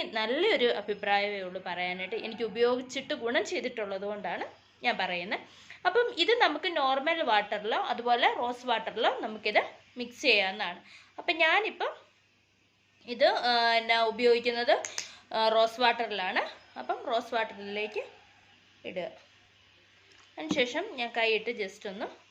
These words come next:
മിക്സ് ചെയ്യുക. മിക്സ് ചെയ്ത് ഇതുപോലെ ആക്കുക, നല്ല പേസ്റ്റ് രൂപത്തിലാക്കണം. ഇതുപോലെ പേസ്റ്റ് രൂപത്തിലാക്കിയിട്ട് ഇത് നമ്മുടെ ഫേസിലും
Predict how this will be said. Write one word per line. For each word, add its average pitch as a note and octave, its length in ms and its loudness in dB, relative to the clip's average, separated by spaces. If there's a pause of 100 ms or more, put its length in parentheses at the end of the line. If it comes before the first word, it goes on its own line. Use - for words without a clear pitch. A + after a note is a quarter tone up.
മിക്സ് - 280 -18
ചെയ്യുക. F3 280 -10 (2000)
മിക്സ് - 260 -16
ചെയ്ത് G#3+ 180 4 (140)
ഇതുപോലെ A3+ 580 0 (180)
ആക്കുക, F3 340 -6
നല്ല G#3+ 120 -6 (100)
പേസ്റ്റ് G#3 500 -6
രൂപത്തിലാക്കണം. F3+ 760 -10 (300)
ഇതുപോലെ F3+ 440 -12 (1500)
പേസ്റ്റ് B3 340 -8
രൂപത്തിലാക്കിയിട്ട് G3 600 -8 (540)
ഇത് F#4 140 4 (200)
നമ്മുടെ C4 300 0
ഫേസിലും B3+ 500 0